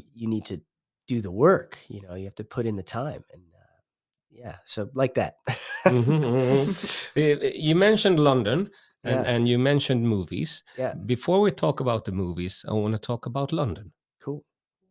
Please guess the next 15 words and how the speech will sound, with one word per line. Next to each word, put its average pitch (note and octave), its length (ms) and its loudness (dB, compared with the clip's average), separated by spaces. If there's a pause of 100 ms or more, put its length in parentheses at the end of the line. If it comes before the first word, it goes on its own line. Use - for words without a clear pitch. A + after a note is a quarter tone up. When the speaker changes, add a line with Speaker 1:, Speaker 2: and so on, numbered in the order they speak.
(200)
Speaker 2:
Why C#3+ 360 -2
London? C#3 420 -2
You A2+ 160 -4
were D3 140 4
in C#3 80 4
Hong E3 340 2
Kong, E3+ 560 0
you A#2+ 100 -10
were A2+ 120 -4
building D#3+ 480 0
something, D#3+ 680 -2
and C#3 200 -2
then C#3 180 -2
you C#3 100 -2
s-, C3+ 80 -8